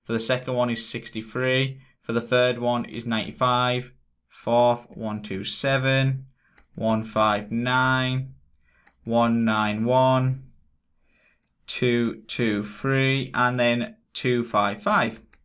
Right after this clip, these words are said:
So straight away, with a great bit of ease, you've worked out the network, the network for all eight,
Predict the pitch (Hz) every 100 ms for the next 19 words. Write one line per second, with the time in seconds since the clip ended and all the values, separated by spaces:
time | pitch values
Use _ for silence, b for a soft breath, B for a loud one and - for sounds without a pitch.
0 | _ - b b b b 147 131 196 208
1 | 165 143 147 147 180 180 165 143 139 190
2 | 165 156 151 147 147 139 135 - 131 127
3 | 123 120 b b b _ - 143 - 151
4 | 143 135 135 - _ _ - 139 147 147
5 | 143 143 - 139 135 131 127 127 - -
6 | - - 131 127 127 123 123 120 117 123
7 | 147 -